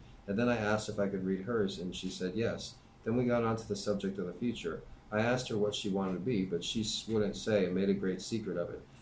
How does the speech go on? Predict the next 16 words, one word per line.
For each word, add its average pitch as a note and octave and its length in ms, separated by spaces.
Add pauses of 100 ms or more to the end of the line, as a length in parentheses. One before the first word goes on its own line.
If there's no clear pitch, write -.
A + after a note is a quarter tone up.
(140)
I G#2+ 100
gathered C3 440
something A2 340
about F#2 260
teaching. F2 500
I'm G2+ 100
not A#2 180
sure A#2 240
if G#2 120
I'm F#2 200
right, A2 260
but F#2 100
I F2+ 100
think G2 240
so. F2+ 340
Really, A#2+ 460